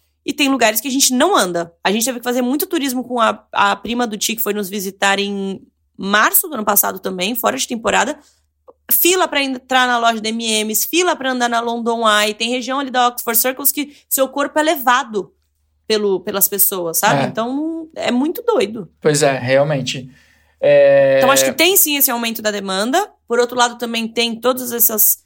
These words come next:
Speaker 1: essas empresas, né, da, da indústria do turismo querendo, talvez, compensar pelo tempo perdido, esses dois anos de, de perda que eles tiveram.
Speaker 2: É, esse daí é outro ponto que eu queria trazer.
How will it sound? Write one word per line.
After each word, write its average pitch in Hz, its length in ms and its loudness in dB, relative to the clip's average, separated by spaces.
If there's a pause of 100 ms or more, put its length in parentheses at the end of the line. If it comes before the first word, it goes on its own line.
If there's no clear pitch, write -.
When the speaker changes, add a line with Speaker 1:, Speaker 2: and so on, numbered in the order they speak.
(360)
Speaker 1:
essas 208 380 0
empresas, 220 720 -2
né, 208 140 0
da, 190 360 0
da 180 120 -2
indústria 202 520 -2
do 226 60 -16
turismo 208 460 -6
querendo, 190 680 -2
talvez, 190 420 0
compensar 240 760 0
pelo 277 220 -4
tempo 214 240 -6
perdido, 175 500 -4
esses 185 240 -2
dois 180 340 -6
anos 190 320 -6
de, 175 360 -8
de 165 120 -12
perda 190 460 -4
que 233 100 -6
eles 170 200 -4
tiveram. 170 560 -4
Speaker 2:
É, 185 240 6
esse 220 200 0
daí 240 160 4
é 269 120 6
outro 254 300 4
ponto 226 200 -6
que - 80 -18
eu - 40 -20
queria 240 200 -2
trazer. 226 460 -4